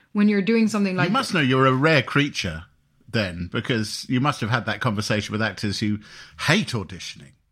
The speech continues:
Speaker 1: Even if you don't get it, I think they're little <laughs> gifts. Like,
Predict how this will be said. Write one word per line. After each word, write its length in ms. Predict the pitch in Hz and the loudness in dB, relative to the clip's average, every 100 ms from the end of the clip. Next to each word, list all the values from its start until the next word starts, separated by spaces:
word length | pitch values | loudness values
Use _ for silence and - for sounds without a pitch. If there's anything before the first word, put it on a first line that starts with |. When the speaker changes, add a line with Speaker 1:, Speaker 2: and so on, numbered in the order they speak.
| _ _ _ _ - | _ _ _ _ -4
Speaker 1:
Even 320 | 320 403 392 | -2 0 -2
if 140 | 330 | 0
you 100 | 277 | 0
don't 400 | 220 294 240 - - | 2 2 0 -2 0
get 200 | 254 294 | 0 2
it, 140 | 202 | 0
I 120 | 180 | 0
think 200 | 214 262 | 0 0
they're 140 | 240 226 | 0 0
little 300 | 247 202 208 | -2 -2 -4
<laughs> 120 | 180 | -4
gifts. 540 | - 294 233 - 285 - 381 269 | -2 0 0 -4 -6 -6 -6 -2
Like, 240 | 294 - | -4 -4